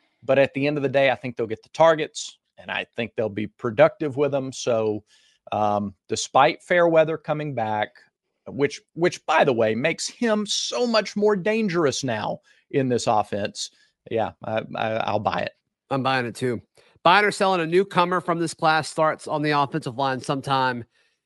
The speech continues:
Speaker 2: in twenty twenty-four. We already talked about DeAndre Carter being a part of this. Seth Wilfred, the juco
Speaker 1: Yeah.
Speaker 2: offensive tackle, I think he needs to be in this conversation too at some point in twenty twenty-four regarding depth. There's a chance.
Speaker 1: Yeah, I, I do. And,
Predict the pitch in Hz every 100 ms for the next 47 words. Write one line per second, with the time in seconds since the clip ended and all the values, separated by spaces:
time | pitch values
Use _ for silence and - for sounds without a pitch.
0 | _ - 151 151 147 135 123 139 120 131
1 | 101 90 98 143 156 165 160 156 147 135
2 | 143 139 127 117 160 160 151 156 143 151
3 | 151 143 131 - 165 - 143 143 - 135
4 | 120 - - 123 123 147 151 131 127 -
5 | 135 117 - 127 123 120 113 139 - 143
6 | 127 - 135 120 131 120 110 131 107 117
7 | 131 123 104 _ 139 131 - 175 151 135
8 | 151 143 127 - _ _ _ - 147 135
9 | 156 147 131 139 123 143 143 131 127 131
10 | 123 104 131 135 - 117 107 123 104 -
11 | _ _ _ - 165 151 123 117 139 -
12 | 147 135 147 113 98 - _ _ 127 120
13 | 113 107 104